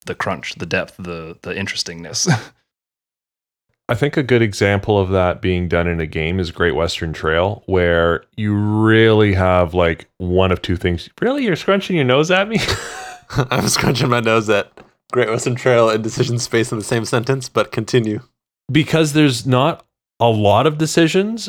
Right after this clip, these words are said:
Speaker 2: but those decisions can cascade. So it's like, you can either go here or you can go here. You go there. You get this resource or this resource. And it's just a lot of, like, A, B choices. So I don't necessarily think the game has a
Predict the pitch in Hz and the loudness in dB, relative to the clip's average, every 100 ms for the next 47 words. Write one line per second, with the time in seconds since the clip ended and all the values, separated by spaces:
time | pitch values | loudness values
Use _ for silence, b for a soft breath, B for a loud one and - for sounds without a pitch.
0 | 208 123 113 120 107 123 117 123 - 117 | -10 -4 0 0 2 2 2 0 4 4
1 | 107 113 110 107 - - _ - - 110 | 4 0 0 -2 -4 -10 _ -14 -6 -4
2 | 101 - 98 90 - 101 87 - - 107 | -4 -2 -2 -4 -4 -2 -2 -2 0 2
3 | 101 98 110 98 95 - _ 113 104 - | 2 2 2 2 -2 -10 _ -4 -2 0
4 | 104 98 95 95 - 165 170 - 120 113 | 0 0 0 -2 0 -2 -2 -4 -2 -2
5 | 113 101 98 - - _ _ 104 101 101 | -2 -2 -2 -4 -16 _ _ -4 0 2
6 | 85 76 - _ _ _ _ _ _ _ | 2 -4 -10 _ _ _ _ _ _ _
7 | _ _ 107 95 92 80 143 - 156 131 | _ _ -2 0 0 0 0 2 0 2
8 | 143 139 - 120 95 - 73 65 50 - | 2 0 0 0 0 -6 -10 -12 -16 -16
9 | - - _ _ _ - 101 107 101 120 | -16 -18 _ _ _ -6 -2 -2 0 -2
10 | 110 110 95 101 107 104 101 95 - - | 0 0 2 2 2 0 0 -2 -4 -4
11 | 104 107 104 90 95 90 - 95 214 - | -2 0 -2 -2 -2 -2 -2 0 0 -2
12 | 127 123 107 120 120 113 110 101 104 95 | -2 0 2 2 0 -2 -4 -2 -2 -2
13 | 95 90 90 92 90 80 85 82 80 76 | -4 -4 -4 -2 -2 -2 -4 -4 -6 -6